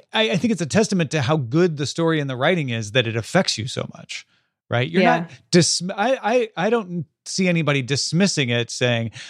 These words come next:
Speaker 1: "Well, this is just over the top," right? It's
Speaker 2: Mm-hmm.
Speaker 1: more like, "Ouch, this is too real, too close to home." And yet it's not real, right? It's,
Speaker 2: Yeah.
Speaker 1: it's science fiction.
Speaker 2: Well, that's why I think,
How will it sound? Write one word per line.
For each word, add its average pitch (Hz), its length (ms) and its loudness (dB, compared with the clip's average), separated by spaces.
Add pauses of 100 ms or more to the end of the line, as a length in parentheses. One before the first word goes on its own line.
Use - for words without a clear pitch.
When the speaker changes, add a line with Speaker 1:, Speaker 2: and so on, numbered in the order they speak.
Speaker 1:
"Well, 185 160 -2
this 214 240 0
is 135 160 -4
just 143 320 -2
over 143 280 0
the 107 100 -6
top," - 560 -4
right? 131 360 -2 (200)
It's 202 180 2
Speaker 2:
Mm-hmm. 180 80 0
Speaker 1:
more 160 140 2
like, 127 280 0 (180)
"Ouch, 135 720 -2 (200)
this 143 200 0
is 135 220 -2 (160)
too 156 220 4
real, 117 480 -4
too 147 160 0
close 123 340 0
to 117 100 -2
home." 110 360 -2 (120)
And 156 220 0
yet 190 200 0
it's 160 180 -10
not 180 240 -2
real, 131 400 -2 (140)
right? 127 320 0 (220)
It's, 143 120 6
Speaker 2:
Yeah. 170 220 4 (440)
Speaker 1:
it's - 300 0 (140)
science 143 320 0
fiction. 117 460 -4 (260)
Speaker 2:
Well, - 380 -2
that's 262 100 -4
why 285 140 2
I 254 60 0
think, 240 260 -2